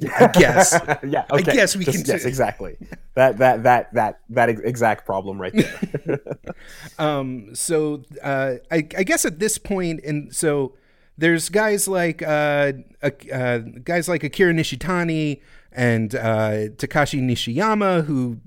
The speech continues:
Speaker 1: I guess went off to S N K, or, like, uh, and, uh, who, oh, who else am I, who's the guy? Who was the guy that pranked everybody? God, I should have had all my notes out by now. Uh, <laughs> but, uh, like, James, and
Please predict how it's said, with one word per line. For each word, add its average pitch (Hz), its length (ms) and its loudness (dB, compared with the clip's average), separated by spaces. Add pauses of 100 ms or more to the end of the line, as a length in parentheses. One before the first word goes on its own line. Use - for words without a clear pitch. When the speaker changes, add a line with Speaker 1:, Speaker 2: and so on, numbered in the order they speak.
(160)
Speaker 1:
I 131 80 -2
guess 139 280 0
went 147 180 -2
off 143 140 -2
to 165 120 -4
S 143 160 -2
N 139 140 0
K, 135 440 -4 (720)
or, 143 140 -4 (540)
like, 123 240 -2
uh, 113 300 0 (720)
and, 117 260 -4
uh, 110 320 -4 (260)
who, 156 160 -8
oh, 135 220 -4
who 190 140 -6
else 170 140 -4
am 131 120 -6
I, 113 200 -6 (160)
who's 165 220 -10
the 147 80 -10
guy? 107 380 -6
Who 160 80 -8
was 160 140 -10
the 156 100 -10
guy 143 160 -4
that 135 180 -10
pranked 127 300 -8
everybody? 104 500 -10 (140)
God, 120 240 -6
I 113 80 -10
should - 180 -12
have 120 80 -8
had 120 120 -8
all 117 80 -8
my 110 120 -10
notes 107 240 -14
out 104 240 -12
by 107 120 -12
now. 104 200 -14 (500)
Uh, 127 420 0 (360)
<laughs> - 380 -14
but, 147 220 -2
uh, 131 220 -4 (840)
like, 135 360 -6
James, 190 360 4 (180)
and 135 420 -4